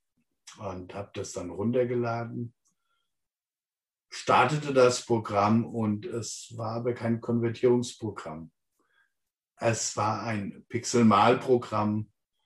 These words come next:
für Musik, für ak-, akustische Instrumente. Und ja, mein Spieltrieb hat mich gepackt und,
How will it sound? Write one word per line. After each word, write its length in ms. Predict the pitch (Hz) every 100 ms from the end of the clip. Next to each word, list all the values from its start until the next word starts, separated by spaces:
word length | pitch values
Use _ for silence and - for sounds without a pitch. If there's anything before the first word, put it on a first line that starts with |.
| _ _
für 220 | - 98
Musik, 640 | 95 98 104 101 - - _ _ _ _ _ _ _ _ _
für 440 | _ - 104 98 85
ak-, 240 | 98 - _ - -
akustische 680 | 98 - 120 - 107 104
Instrumente. 920 | 98 98 - 92 92 95 95 90 78 - _ _ _ _ _ _ _ _ _ _ _ _ _ _ _ _ _ _ _ -
Und 600 | 117 110 104 98 - -
ja, 220 | 127 135
mein 240 | 110 98
Spieltrieb 560 | 92 - 120 120 - 131
hat 180 | 127 120
mich 180 | 135 -
gepackt 500 | 127 117 143 151 -
und, 420 | 117 110 110 107